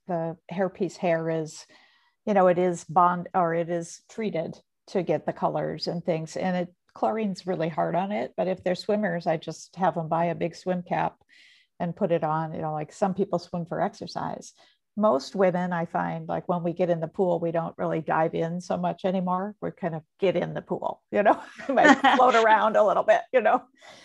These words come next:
Speaker 2: I
Speaker 1: And
Speaker 2: don't
Speaker 1: we
Speaker 2: think
Speaker 1: don't
Speaker 2: any hairdresser wants their clients to be hanging out in chlorine
Speaker 1: To
Speaker 2: pools. <laughs>
Speaker 1: to dive in, exactly. But no, they, uh, they wear it. So, um,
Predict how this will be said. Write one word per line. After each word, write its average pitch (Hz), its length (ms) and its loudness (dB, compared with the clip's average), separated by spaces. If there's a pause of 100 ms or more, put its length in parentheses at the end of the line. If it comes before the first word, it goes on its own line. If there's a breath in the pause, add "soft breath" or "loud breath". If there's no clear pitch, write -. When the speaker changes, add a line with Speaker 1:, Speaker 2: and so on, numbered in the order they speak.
Speaker 2:
I 220 80 10
Speaker 1:
And 254 80 10
Speaker 2:
don't 277 100 8
Speaker 1:
we - 60 0
Speaker 2:
think 262 100 2
Speaker 1:
don't 202 80 4
Speaker 2:
any 269 240 8
hairdresser 220 560 6
wants 208 300 2
their 196 100 2
clients 190 460 -2
to 196 80 -8
be 202 140 0
hanging 208 340 2
out 190 160 2
in 185 80 0
chlorine 190 500 2
Speaker 1:
To - 80 -16
Speaker 2:
pools. 180 420 -2 (160)
<laughs> 311 140 -6
Speaker 1:
to 453 180 8
dive 202 300 2
in, 180 400 -2
exactly. 190 640 0 (420 loud breath)
But 208 240 4
no, 247 220 4
they, 208 360 2
uh, 196 280 -2 (100)
they 190 440 -4 (160)
wear 196 320 2
it. 220 220 0
So, 190 580 -2 (100)
um, 165 400 -2